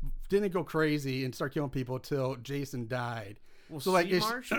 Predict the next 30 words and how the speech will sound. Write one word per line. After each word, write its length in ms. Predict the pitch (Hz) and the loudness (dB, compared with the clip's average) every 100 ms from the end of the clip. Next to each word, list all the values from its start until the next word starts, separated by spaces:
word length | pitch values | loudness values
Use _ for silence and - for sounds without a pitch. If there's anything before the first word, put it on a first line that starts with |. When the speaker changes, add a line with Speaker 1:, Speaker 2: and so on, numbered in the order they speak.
| 226 | 2
Speaker 1:
<clears throat> 100 | 202 | 2
is 100 | 208 | 0
she 120 | 254 | 0
gonna 80 | 277 | 2
be 20 | 262 | 2
Speaker 2:
maybe 120 | - | 4
Speaker 1:
going 140 | 226 | 4
Speaker 2:
we 60 | 214 | 4
Speaker 1:
around 180 | 214 - | 2 0
killing 320 | - 180 202 | -2 0 0
people 580 | 202 226 220 208 202 196 | 0 -4 0 2 4 2
and 220 | 170 196 - - | -2 -4 -8 -20
chopping 320 | - 208 185 196 | 2 4 6 6
them 120 | 190 | 6
up 100 | 202 | 4
and 80 | 156 | 4
putting 240 | 190 190 | 0 2
them 60 | 185 | 2
in 100 | 180 | 0
the 60 | |
chili 440 | 147 - 190 190 190 | -2 2 4 4 2
that 100 | 170 | -2
kids 260 | - 196 185 | -2 -2 -2
are 60 | |
eating, 280 | 196 202 196 | -8 -6 -2
like, 240 | 170 156 165 | -2 -4 -2
throughout 200 | 170 170 | 0 0
the 80 | |
whole 160 | 160 175 | 0 -2
season? 640 | - 160 190 196 190 175 | -2 -4 -4 -2 -2 -4